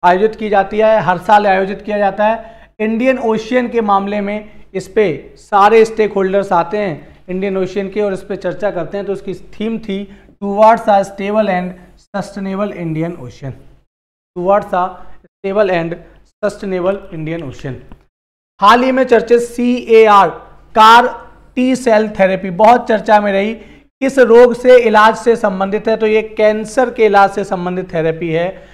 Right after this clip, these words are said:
जो आजकल research इस पे चल रही है और ये develop हो जाएगी तो कैंसर का इलाज आसान हो जाएगा,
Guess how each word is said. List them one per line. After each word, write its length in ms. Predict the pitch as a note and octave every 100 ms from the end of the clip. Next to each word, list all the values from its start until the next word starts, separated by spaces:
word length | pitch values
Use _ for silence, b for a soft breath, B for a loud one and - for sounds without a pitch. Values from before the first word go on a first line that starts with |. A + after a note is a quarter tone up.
| B _ -
जो 80 |
आजकल 420 | G3+ F#3+ F#3 A3+ G3
research 480 | F#3 A3+ A3+ - G3
इस 140 | G3
पे 120 | - G3
चल 240 | G3 G3
रही 180 | G#3 G#3
है 340 | A3 G#3+ - - -
और 140 | E3
ये 220 | F3 A3
develop 360 | G#3+ G3 G#3 G3
हो 100 | F#3+
जाएगी 300 | F#3 F#3 G3
तो 100 | G#3
कैंसर 440 | F#3 F#3+ F#3 G#3+
का 100 | F#3+
इलाज 300 | G3 F3 F3
आसान 500 | E3+ D#3+ D#3 F#3 F#3
हो 120 | D#3+ D3+
जाएगा, 580 | D3+ D3 D#3 F3+ -